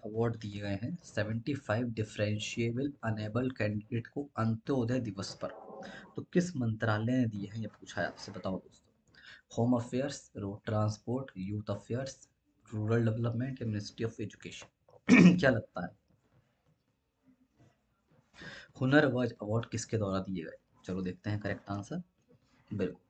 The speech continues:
तो याद रखना दोस्तों, ये है rural development। हम्म, तो जो Ministry of Rural Development है, बिल्कुल, जिन्होंने rural development चुना है सही जवाब, उसके ही द्वारा दिए गए हैं हुनरवाज अवार्ड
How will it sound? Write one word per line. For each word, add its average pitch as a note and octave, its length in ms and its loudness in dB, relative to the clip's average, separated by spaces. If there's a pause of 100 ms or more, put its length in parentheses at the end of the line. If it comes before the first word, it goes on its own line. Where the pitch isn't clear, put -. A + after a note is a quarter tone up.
(120)
तो A2+ 160 0
याद A#2+ 240 0
रखना A#2 220 -2
दोस्तों, G2 340 -4
ये G#2+ 140 -2
है A#2+ 180 0
rural A#2 440 2
development। - 920 -12
हम्म, F2 260 -2 (1500)
तो A#2 140 0
जो A#2 100 4
Ministry A2+ 420 2
of A#2+ 160 0
Rural A#2+ 260 0
Development G#2+ 520 -2
है, D3+ 140 -4 (580)
बिल्कुल, A2+ 360 -2
जिन्होंने G#2+ 360 0 (120)
rural G#2 240 0
development G2+ 400 -4
चुना G2 160 -4
है A2 140 -2
सही G2 240 -8
जवाब, G#2 340 -6
उसके A#2 360 -4
ही C#3 160 -4
द्वारा G#2+ 260 -6
दिए G2 220 -6
गए G2 100 -4
हैं A2+ 200 -6
हुनरवाज G2+ 420 -6
अवार्ड G#2+ 240 -8